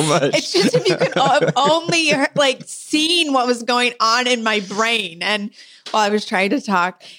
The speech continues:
Speaker 2: it's just like, you know this, if someone, I'm gonna tell, I'm just gonna spill this. I don't think I've ever shared this before, but how if I'm on an interview and someone asks me a question that I do not have an answer for, I always say, "Well, that's a really great, great question," while I'm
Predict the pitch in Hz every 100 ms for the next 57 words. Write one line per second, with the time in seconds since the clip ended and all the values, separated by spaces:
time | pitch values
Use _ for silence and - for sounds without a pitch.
0 | - 226 - - 311 285 247 214 208 214
1 | 254 262 226 208 208 196 277 - 226 220
2 | 226 - 214 220 226 214 208 208 202 -
3 | 285 - 196 240 - 220 254 - - 214
4 | 202 196 208 196 202 208 208 190 190 -
5 | 202 190 185 202 - - 196 196 175 -
6 | 202 202 190 - - - _ _ 226 240
7 | 247 - _ _ 226 220 226 233 220 220
8 | - 220 208 190 180 202 202 214 214 220
9 | 202 202 214 196 196 196 - 202 190 180
10 | 185 175 - 208 214 202 185 - 202 180
11 | 180 180 190 247 277 294 311 214 226 254
12 | 269 - 208 - _ - - - - _
13 | - 339 554 - 480 226 214 285 359 392
14 | 269 285 269 277 294 285 294 359 320 302
15 | - 269 214 214 220 240 240 240 359 294